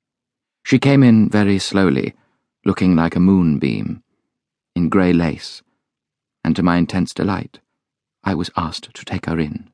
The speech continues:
to dinner. After we had sat down, I remarked quite innocently,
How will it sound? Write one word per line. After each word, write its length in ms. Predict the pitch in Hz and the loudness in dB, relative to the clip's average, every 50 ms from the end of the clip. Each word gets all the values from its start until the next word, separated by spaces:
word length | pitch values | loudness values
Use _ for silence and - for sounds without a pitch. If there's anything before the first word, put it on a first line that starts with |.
| - | -16
to 80 | - - | -14 -12
dinner. 300 | - - - - - _ _ _ _ _ _ _ _ _ _ _ _ _ _ _ _ _ _ _ _ _ _ _ _ _ _ - - | -10 -10 -10 -10 -12 _ _ _ _ _ _ _ _ _ _ _ _ _ _ _ _ _ _ _ _ _ _ _ _ _ _ -4 -2
After 280 | - 143 151 - 190 | 0 0 2 4 4
we 80 | 180 160 | 6 6
had 100 | 120 - | 4 2
sat 240 | - 139 123 - - | 0 0 0 0 0
down, 320 | 113 104 92 85 82 80 - _ _ _ _ _ _ _ | 0 0 2 2 0 0 -2 _ _ _ _ _ _ _
I 100 | - 110 | 0 2
remarked 440 | 110 107 110 110 104 101 95 - - | 4 6 6 6 4 4 2 0 -2
quite 220 | - 117 110 107 | -2 -2 0 2
innocently, 500 | 113 110 98 - - 90 - 95 87 - | 2 2 2 2 0 0 0 0 0 -2